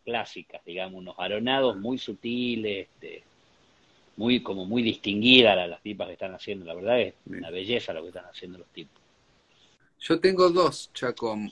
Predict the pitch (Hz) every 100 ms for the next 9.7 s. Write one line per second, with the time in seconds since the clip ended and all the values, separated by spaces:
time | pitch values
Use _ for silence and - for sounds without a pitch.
0 | - 147 170 180 180 - 117 117 113 -
1 | 117 - 170 170 165 175 131 117 123 117
2 | 110 113 117 123 120 113 104 - - -
3 | - _ _ _ 185 175 156 147 147 165
4 | 151 156 147 139 123 113 104 - _ _
5 | - - 117 127 156 151 180 196 - _
6 | _ _ - 120 160 156 135 - 123 101
7 | 90 - - _ _ - 110 113 113 113
8 | 110 - - - _ _ _ _ _ -
9 | 117 110 117 113 104 101